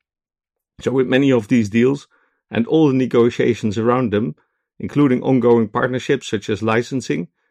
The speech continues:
we were each other's counterpart, not just once, but for multiple deals and with hours and hours spent across the table and on the phone. We both had to balance success on the individual deal with managing the long-term relationship.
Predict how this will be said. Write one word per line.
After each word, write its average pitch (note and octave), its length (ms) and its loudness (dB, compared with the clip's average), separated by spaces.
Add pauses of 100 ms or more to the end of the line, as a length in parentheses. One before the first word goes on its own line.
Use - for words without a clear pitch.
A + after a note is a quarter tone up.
(260)
we C3 100 4
were C#3 220 4
each B2+ 260 0
other's A#2+ 280 -2
counterpart, G#2+ 680 -4 (540)
not C3+ 180 -2
just A#2 220 0
once, C#3+ 360 0
but G#2+ 200 -8
for A#2 120 0
multiple C3+ 520 2
deals B2 480 -2
and G#2+ 160 -4
with A2+ 200 -2
hours D3 300 -2
and B2 140 -4
hours G#2+ 280 -2
spent A#2 360 -2
across - 340 -4
the B2+ 80 -6
table C3+ 380 0
and A2+ 100 0
on G#2+ 140 -4
the G#2+ 80 -6
phone. F#2 280 -8 (960)
We G#2+ 80 0
both D3 280 4
had B2 180 -4
to A#2 80 0
balance A#2+ 360 0
success - 440 -4
on A#2+ 140 2
the A2 100 2
individual C#3+ 540 0
deal D#3+ 340 -2 (240)
with G#2+ 120 0
managing C3+ 440 0
the A2+ 80 0
long-term B2 580 0
relationship. G2 640 -2